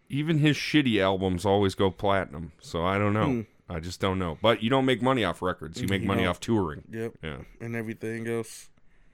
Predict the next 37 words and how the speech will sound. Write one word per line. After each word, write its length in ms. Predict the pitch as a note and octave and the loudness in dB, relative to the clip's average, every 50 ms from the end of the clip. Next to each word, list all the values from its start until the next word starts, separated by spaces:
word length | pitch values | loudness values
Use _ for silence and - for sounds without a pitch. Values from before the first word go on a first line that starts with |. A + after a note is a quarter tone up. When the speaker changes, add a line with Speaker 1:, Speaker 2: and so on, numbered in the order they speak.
| _ _ _ - _ - - _ _ _ - | _ _ _ -20 _ -20 -20 _ _ _ -18
Speaker 2:
but 380 | A#2 A2+ A2+ A#2+ A#2+ A#2+ A#2+ - | -16 -10 -4 -4 -4 -4 -4 -6
the 60 | G#2+ | -10
music. 500 | G2+ G#2+ A2 A2 A2 G#2+ F#2 E2+ - - - - _ _ - | -10 -10 -10 -10 -10 -12 -12 -14 -18 -18 -20 -20 _ _ -8
That's 200 | - D3+ D#3 - | -8 -8 -8 -6
crazy 460 | - - C3 C3 C3+ C3+ B2 A2+ A2+ | -4 -2 2 4 4 4 4 0 -4
'cause 180 | A2 - B2 A2+ | -4 -4 -4 -4
you 80 | B2 A#2 | -4 -4
should 280 | - C#3 C#3 C3+ A#2+ | 2 4 6 6 6
make 180 | A2+ A2+ G#2+ G#2+ | 2 -2 -4 -4
money 260 | A#2 A#2 A#2 A2+ A#2 | -4 -4 -2 -2 -4
off 140 | A#2 A2 A2 | -4 -6 -6
your 100 | A#2 G#2+ | -8 -6
music 460 | A2 A#2 A#2 A#2+ A2+ G#2 A2 - - | -6 -4 -4 -4 -4 -6 -8 -10 -10
'cause 100 | A2+ G#2+ | -10 -6
that 160 | A2+ B2+ C#3 | -4 -4 -4
shit 180 | - - D3+ C3+ | -2 -2 -2 -2
is 80 | C3+ | 0
hard 260 | C#3+ D3 D3 D3 D3 - | 2 2 2 2 0 -2
to 60 | C#3+ | -4
make. 340 | C3+ D3 D#3 D3+ - - _ - _ _ _ - - - - - - - - | -2 0 0 0 -2 -6 _ -20 _ _ _ -20 -20 -20 -20 -20 -20 -10 -4
To 100 | - C3 | -2 2
make 220 | C#3 D3 B2+ A2 | 4 4 4 4
hits. 680 | - - - F3+ D#3 - - - - - - - - - - - - _ | 0 4 6 6 6 6 2 -2 -2 0 -2 -4 -8 -14 -20 -20 -18 _
Not 180 | A#2 B2+ C#3+ C3+ | -8 -6 -6 -6
just 160 | B2+ C3 - B2+ | -8 -12 -12 -12
to 60 | A2+ | -12
put 220 | - - D3+ C3+ | -2 -2 2 2
out 240 | C3+ B2+ B2 - - - - | 2 2 0 -2 -6 -2 2
any 260 | D3 D#3+ D#3 C#3+ B2 | 2 4 4 4 2
kind 300 | - B2 A#2 A2 G#2 G#2+ | 2 0 -2 -2 -4 -8
of 60 | G#2+ | -10
music. 480 | G#2+ G#2+ A2+ A2+ A2 A#2 C3+ C3+ - - _ _ _ _ _ _ - - _ _ - | -10 -8 -8 -6 -4 -4 -4 -6 -6 -14 _ _ _ _ _ _ -20 -20 _ _ -16
You 60 | A2+ | -12
gotta 140 | A#2 G#2+ G#2+ | -10 -10 -8
make 200 | A2 A2 G#2+ G2+ | -8 -8 -8 -10
some 160 | - - G2 | -12 -16 -6
hits. 540 | G#2 C3 B2+ A2 - - - - - - - | -2 -2 -2 -2 -2 -8 -14 -14 -14 -16 -20